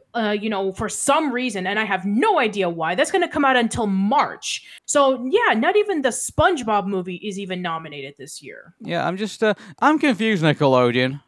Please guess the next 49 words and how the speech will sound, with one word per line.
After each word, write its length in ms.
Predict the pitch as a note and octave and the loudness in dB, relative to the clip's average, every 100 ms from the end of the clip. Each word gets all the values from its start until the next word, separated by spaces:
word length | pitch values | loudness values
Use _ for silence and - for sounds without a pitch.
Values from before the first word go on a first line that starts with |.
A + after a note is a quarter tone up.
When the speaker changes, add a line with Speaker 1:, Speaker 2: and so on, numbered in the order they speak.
| _ - | _ -2
Speaker 2:
I 80 | |
mean, 180 | E3+ F3+ | 0 2
like, 280 | F3 F3 F3 | 4 4 4
uh, 100 | F3+ - - | 0 0 -2
why 280 | G3 C4 D4+ | 4 4 6
are 60 | |
you 160 | D4+ C#4+ | 4 6
rewarding 540 | B3 G3 G3+ A3+ G#3+ | 6 6 6 6 4
your 140 | F3 E3 | 2 4
rivals? 600 | E3 G3 E3+ A#2 - - _ _ _ _ _ _ _ _ _ _ _ _ _ | 6 6 4 0 -4 -16 _ _ _ _ _ _ _ _ _ _ _ _ _
Speaker 1:
Um, 220 | D4 C#4 | 2 2
I, 160 | - E4 | 2 2
I 60 | F4+ | 4
get, 200 | F#4+ F#4+ | 4 4
okay, 220 | D#4+ A#3+ | 2 0
now, 240 | A3 A3+ B3 | 2 2 2
now, 160 | C4+ D4+ | 0 -2
to 80 | |
be 120 | F#4 G#4+ | -2 -2
fair, 340 | D#4+ D4 C#4 | 2 4 2
Sonic 380 | C#4 E4 F#4 F#4 | 2 2 2 0
the 80 | C4+ | -2
Hedgehog 520 | B3+ A3 A#3 A3 F#3+ | -2 -4 -4 -4 -2
is 300 | A#3 A#3 G#3+ G#3+ | -4 -4 -4 -8
a 80 | |
Paramount 640 | G#3 - G#3 F#3 E3 D#3+ - | -8 -6 -4 -4 -6 -10 -12
movie, 280 | D#3 A#2+ D3+ | -14 -14 -8
so 120 | A#3 | -4
I 80 | A#3 | -2
guess 220 | B3+ - | -2 0
this 220 | A#3+ A#3+ | -2 -2
is 180 | A3+ F#3 | -6 -2
their 400 | G#3 F#3+ F3+ F3+ - - _ _ _ G3 F3+ G3 G#3 | 0 2 0 -2 -14 -20 _ _ _ -20 -18 -18 -2
decision 500 | B3 A#3 C#4+ A#3 A3+ | 0 2 0 2 -2
on 180 | G#3 G#3 | 0 0
doing 280 | G#3+ G3+ F3+ | 0 0 -2
it 120 | G#3+ | -4
Speaker 2:
Yeah, 60 | |
it's, 80 | C#3+ | -2
Speaker 1:
because 200 | F#3+ G#3 G3+ | 0 2 2
Speaker 2:
it's 120 | G3 | 0
not 180 | A#3+ F#3+ | 0 2
a 20 | |
Nickelodeon, 800 | F3+ F3+ - D#3 F3+ D#3+ C3+ B2 | 2 2 0 2 2 2 2 0
though, 240 | A#2 A#2 A2 | -2 -4 -6
franchise, 640 | - C3 B2 A2 A2+ A#2+ | -8 -4 -4 -4 -2 2
is 160 | D#3 A#2 | 2 2
it, 160 | G2+ | -4
though? 220 | G#2 F#2+ | -8 -12